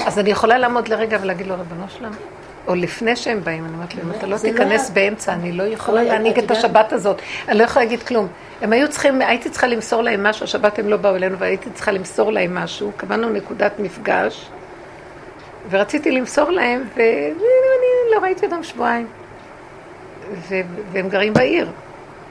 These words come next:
Speaker 1: ולרגע הם נורא התלהבו מהמפגש, אמרו, "טוב, נבוא הביתה לאיזה שעה, לכוס קפה." וואי, זה הדבר האחרון ש-, חמודים כאלה. ולרגע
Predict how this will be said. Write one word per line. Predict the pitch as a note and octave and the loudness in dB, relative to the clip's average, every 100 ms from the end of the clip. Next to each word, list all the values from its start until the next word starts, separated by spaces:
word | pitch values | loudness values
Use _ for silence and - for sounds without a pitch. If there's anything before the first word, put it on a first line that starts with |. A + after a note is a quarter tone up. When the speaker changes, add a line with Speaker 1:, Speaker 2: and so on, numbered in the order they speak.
| - - - | -20 -20 -10
Speaker 1:
ולרגע | F#3 G3 G#3 C4 D4 | -4 -2 -2 0 -2
הם | C#4+ | -2
נורא | A#3 A3 | -4 -2
התלהבו | C4 C#4 C#4 A#3+ | -2 0 -2 0
מהמפגש, | A#3+ A#3 A3 - G#3+ G#3+ | -4 -4 -6 -4 -4 -2
אמרו, | A#3 C4 - | -4 -6 2
"טוב, | G#4 F4 | 6 6
נבוא | G4 G4+ | 8 8
הביתה | G4+ F#4 F4+ E4+ | 8 8 6 4
לאיזה | C#4+ C#4+ D4 | 2 2 0
שעה, | - D#4 B3 | 4 6 6
לכוס | A#3+ A3+ A#3 A3+ | 4 0 -2 -4
קפה." | - - A3+ F#3+ F#3 | -8 -6 -8 -8 -10
וואי, | G#3+ A#3 A3 | -12 -12 -10
זה | |
הדבר | E3+ F3 G3+ | -10 -8 -8
האחרון | G#3 - A#3+ | -8 -8 -8
ש-, | B3 - - - - - B3+ C4+ B3+ B3+ A#3 B3+ - A#3+ | -8 -10 -12 -18 -14 -8 -4 0 0 -2 -4 -8 -10 -8
חמודים | - C#4 A#3+ A3+ C#4 B3 | -2 -2 -2 -4 -4 -4
כאלה. | - D4+ A3+ B3+ - - - - - - | 0 2 2 0 -6 -16 -16 -16 -14 -6
ולרגע | E3+ E3 F#3+ C4+ B3+ G#3 G3+ | -4 -2 -2 -2 0 0 0